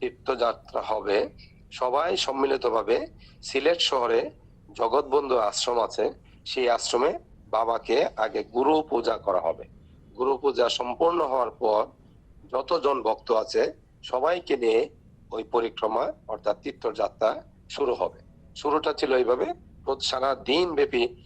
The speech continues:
তীর্থ পরিক্রমা বা ভক্ত সমাবেশ করে আবার সন্ধ্যার সময় অন্য আগামীকাল যার বাড়িতে হবে তার বাড়িতে নিয়ে যাওয়া হবে।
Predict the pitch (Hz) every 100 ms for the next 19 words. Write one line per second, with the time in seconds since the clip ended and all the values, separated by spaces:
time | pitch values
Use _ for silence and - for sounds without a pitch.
0 | - - - 120 - 120 127 120 113 113
1 | 113 - - - 107 101 98 - - -
2 | 113 - 123 131 120 117 - 131 151 190
3 | - - - 110 147 175 175 - 139 123
4 | 117 117 160 349 - - - 165 170 156
5 | 143 131 113 120 139 139 135 117 117 120
6 | 120 120 120 131 349 - 123 104 101 95
7 | 104 98 92 92 -